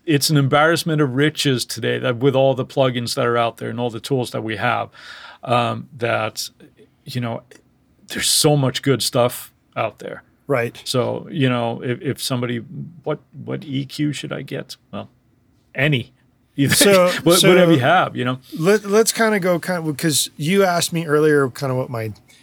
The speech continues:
Speaker 2: number one choice was on the emulation side, and then we kind of expanded it out to top five, and then it may, kinda became top six.
Speaker 1: <laughs>
Speaker 2: What is your,
Speaker 1: Sure.
Speaker 2: what is your number one digital E Q,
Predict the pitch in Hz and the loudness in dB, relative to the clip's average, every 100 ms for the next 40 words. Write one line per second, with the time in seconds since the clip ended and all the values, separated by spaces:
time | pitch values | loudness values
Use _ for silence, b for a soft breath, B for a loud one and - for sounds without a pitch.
0 | b _ - 151 175 165 156 139 - 143 | b _ 0 2 4 4 4 2 0 0
1 | 131 139 120 139 127 127 127 151 151 135 | 2 0 0 -2 -2 -4 -2 0 2 2
2 | 127 - 123 - 120 120 117 123 123 139 | 0 -2 -2 0 0 0 -2 -4 -4 -2
3 | 127 120 127 - 143 135 127 123 123 123 | -2 -2 -2 -2 -2 0 0 0 0 0
4 | - 123 104 135 131 123 117 110 113 117 | -2 -6 -2 0 0 0 -2 -2 -4 -8
5 | 120 117 110 120 _ _ - 127 113 110 | -8 -10 -10 -18 _ _ -14 -12 -10 -8
6 | 123 110 - 117 113 - 226 - - B | -8 -8 -10 -8 0 2 2 0 -4 B
7 | B B B B - - 202 - 147 180 | B B B B -2 2 2 2 4 6
8 | 202 180 202 175 160 185 - b b 165 | 6 6 4 6 6 6 2 b b 2
9 | 214 160 160 202 185 175 170 160 151 131 | 4 4 2 2 2 2 2 2 2 0
10 | 160 151 151 139 127 - 202 196 160 139 | -2 2 2 2 -2 -2 2 4 4 4
11 | 131 | 0